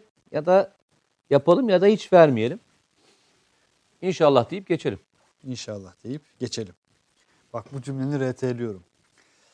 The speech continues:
Speaker 2: Evet, inşallah deyip geçtiğimiz programlardan bir program daha. <laughs> Mete Bey'in hiçbir provokasyonuna gelmedim bak.
Speaker 1: E, niye geleceksin? Haklı bir şey tarafın yok ki. Neye geleceksin yani? Bir defa provokasyon değil. E,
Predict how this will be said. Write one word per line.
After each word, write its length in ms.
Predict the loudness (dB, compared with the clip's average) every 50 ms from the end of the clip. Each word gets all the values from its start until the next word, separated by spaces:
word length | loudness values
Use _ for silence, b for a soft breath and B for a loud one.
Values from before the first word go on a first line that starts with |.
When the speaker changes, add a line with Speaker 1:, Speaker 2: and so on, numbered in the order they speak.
| _ _ _ _ _ _ _ -20 -18 -8 0
Speaker 2:
Evet, 260 | 4 4 4 4 2
inşallah 560 | 0 -4 -2 2 4 4 4 4 4 0 -2 -2
deyip 320 | -2 -2 -4 -6 _ -4
geçtiğimiz 880 | -2 -2 -2 -2 -6 -10 -8 -8 -6 -6 -6 -8 -8 -8 -10 -10 -12 -16 _ _ _
programlardan 840 | -6 -4 -2 -2 0 0 0 0 0 0 0 0 0 0 0 0 0
bir 100 | -2 -4
program 560 | -4 -4 0 2 2 2 2 2 0 0 0 -2
daha. 380 | -2 -2 -2 -4 -8 -8 -10 -14
<laughs> 200 | _ -20 -20 _ _ _ _ _ -20 b b b
Mete 340 | b -6 -4 -2 0 0 2
Bey'in 140 | 2 2 0
hiçbir 260 | 0 -2 -4 -4 -6
provokasyonuna 800 | -4 -2 0 0 2 2 2 0 0 0 0 -2 -2 -2 -2 -2 0
gelmedim 520 | 2 2 2 2 0 -4 -4 -6 -8 -8
bak. 260 | -8 -10 -10 _ _ _ _ _ _ _ _ _ _ _ _ _ _ _ _ _ _ _ _ _ _ _ _ _
Speaker 1:
E, 160 | -20 -20 -16 -10
niye 240 | -6 -4 -2 0
geleceksin? 480 | 2 2 2 2 2 -2 -4 -4 -6 -12
Haklı 360 | -8 -6 -6 -6 -8 -12 -16
bir 40 | -14
şey 180 | -10 -10 -8 -6
tarafın 320 | -4 -6 -6 -6 -10 -18
yok 200 | -20 -20 -18 _
ki. 100 | -16 -10
Neye 200 | -8 -6 -6 -4
geleceksin 500 | -4 -4 -4 -6 -8 -14 -20 _ _ _
yani? 160 | -20 -20 -20 _ _ _ _ _ _ -6
Bir 40 | 0
defa 260 | 0 2 2 0 -2
provokasyon 640 | 0 0 -2 0 0 -2 -4 -6 -6 -6 -10 -10 -10
değil. 160 | -12 -18 -20 _ _ _ _ _ _ _ _ _ _ _ _ _ _ _ _ _ -2
E, 200 | 2 2 2 0